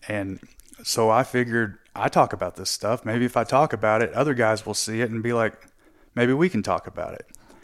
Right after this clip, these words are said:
And then in the process, they can find mentors within that group. You know, other guys that have gone through some nasty stuff, they can,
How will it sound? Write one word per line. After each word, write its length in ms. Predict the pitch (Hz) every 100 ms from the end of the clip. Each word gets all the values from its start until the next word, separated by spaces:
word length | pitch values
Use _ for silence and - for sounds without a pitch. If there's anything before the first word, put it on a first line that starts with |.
| -
And 100 | 117
then 120 | 117
in 60 | 117
the 60 | 104
process, 720 | - 190 180 78 131 - - - _ _ _ _ _ _ -
they 140 | 135 123
can 160 | 127
find 400 | 107 123 123 110
mentors 520 | 113 120 - 113 101 101
within 280 | 95 110
that 200 | 104 95
group. 380 | - 92 92 - - _ _ _ _ _ _ _ _
You 120 | - 107
know, 140 | 104
other 160 | 104 101
guys 280 | 104 101 101
that 100 | 95
have 100 | 101
gone 260 | 104 101
through 140 | 104 95
some 200 | - 101
nasty 340 | 98 95 90
stuff, 380 | - 101 95 -
they 120 | 107
can, 220 | - 95